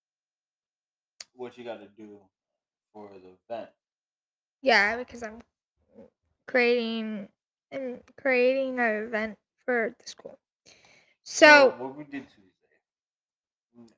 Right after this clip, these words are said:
Speaker 1: You just woke up.
Speaker 2: I did Poshmark.
Speaker 1: Uh, I went to work like always.
Speaker 2: Mm-hmm.
Speaker 1: Um,
Speaker 2: Nothing has really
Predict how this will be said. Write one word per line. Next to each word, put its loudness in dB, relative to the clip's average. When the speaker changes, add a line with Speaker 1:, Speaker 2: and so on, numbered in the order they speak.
Speaker 1:
You -18
just -20
woke -12
up. -8
Speaker 2:
I 6
did 2
Poshmark. 4
Speaker 1:
Uh, -8
I -2
went -2
to -20
work -4
like -10
always. -20
Speaker 2:
Mm-hmm. -8
Speaker 1:
Um, 0
Speaker 2:
Nothing 8
has 6
really 4